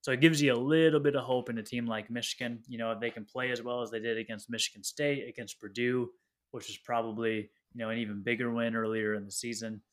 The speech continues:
Uh, it feels like a team that could make a run. And they were even saying after the game that, you know, no one would be surprised if Michigan made a run in the Big Ten tournament. I'd still be a little bit surprised. It would take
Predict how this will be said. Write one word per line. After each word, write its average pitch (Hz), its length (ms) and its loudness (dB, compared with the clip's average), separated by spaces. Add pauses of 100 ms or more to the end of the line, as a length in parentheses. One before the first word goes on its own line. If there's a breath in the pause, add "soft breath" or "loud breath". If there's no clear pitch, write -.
(320)
Uh, 104 360 -4 (180)
it - 120 -12
feels 151 220 4
like 123 120 0
a 120 60 -2
team 123 260 -4
that 117 160 -6
could 110 140 -8
make 135 200 -2
a 139 40 0
run. 131 360 -2 (320)
And 151 100 0
they 202 60 4
were 185 100 8
even 131 200 4
saying 120 320 0
after 113 260 -6
the 110 80 -6
game 113 360 -2
that, 104 200 -10
you 117 80 -12
know, 107 80 -6
no 139 300 6
one 151 180 4
would 131 160 -6
be 131 100 -4
surprised 123 680 -2
if 110 120 -6
Michigan 113 400 -10
made 104 200 -8
a 113 40 -8
run 113 140 -4
in 113 80 -6
the 113 60 -8
Big 113 200 -8
Ten 117 160 -10
tournament. 123 400 -8
I'd 180 160 0
still 151 220 2
be 127 140 -2
a 98 100 -4
little 135 300 -2
bit 139 160 -2
surprised. 139 540 -2
It 127 40 -6
would 110 120 -12
take 104 180 -8